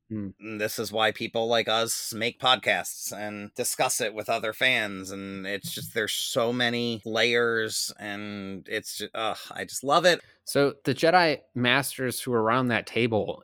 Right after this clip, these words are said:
Speaker 1: they may have learned this new information from Ahsoka that she had gotten from Maul if Mace wasn't being an asshole.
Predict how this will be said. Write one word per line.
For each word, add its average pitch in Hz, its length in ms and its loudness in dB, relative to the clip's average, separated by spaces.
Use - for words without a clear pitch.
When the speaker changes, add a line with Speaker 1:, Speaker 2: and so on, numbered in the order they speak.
Speaker 1:
they 127 140 2
may 160 140 2
have 143 160 2
learned 139 300 4
this 107 200 -2
new 120 140 4
information 117 500 0
from 107 140 -2
Ahsoka 95 600 0
that 95 140 -4
she - 100 -4
had 98 140 0
gotten 101 260 4
from 98 160 -4
Maul 98 420 2
if - 240 -6
Mace 110 600 2
wasn't 123 320 4
being 117 340 2
an 98 140 -4
asshole. - 520 10